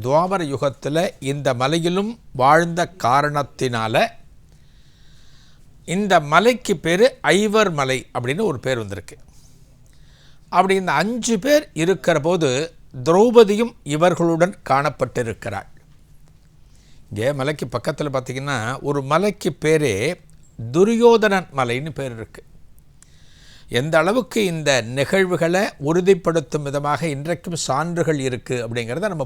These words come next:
புரிஞ்சுக்க முடியும். அதுபோல நாராயண சுவாமி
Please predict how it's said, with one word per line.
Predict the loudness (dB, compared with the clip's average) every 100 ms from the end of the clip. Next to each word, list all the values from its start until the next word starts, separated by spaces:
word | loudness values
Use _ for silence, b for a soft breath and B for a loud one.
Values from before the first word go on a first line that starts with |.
| -8
புரிஞ்சுக்க | -10 -10 -10
முடியும். | -10 -10 -12 -20 -20 -20 -20 b b b b b b b b b b b
அதுபோல | 0 2 0 2 4 4 0 -6
நாராயண | -4 2 2 2 0 0 -2
சுவாமி | -2 -2 -2 -6